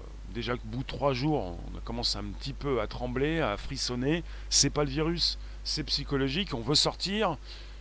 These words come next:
Et puis, on nous dit beaucoup de choses, c'est-à-dire, euh, que le virus peut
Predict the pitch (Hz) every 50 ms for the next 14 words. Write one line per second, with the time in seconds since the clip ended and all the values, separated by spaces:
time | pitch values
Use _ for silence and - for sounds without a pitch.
0 | - - 107 107 - - - 123 127 127 120 117 123 127 127 127 156 143 135 -
1 | - 120 113 - - 131 143 156 160 131 - - - - 110 104 101 107 127 143
2 | 113 104 104 101 98 - - 120 110 107 101 98 92 - - - - - - -
3 | 113 123 123 131 135 139 147 135 - - - - 120 117 110 104 101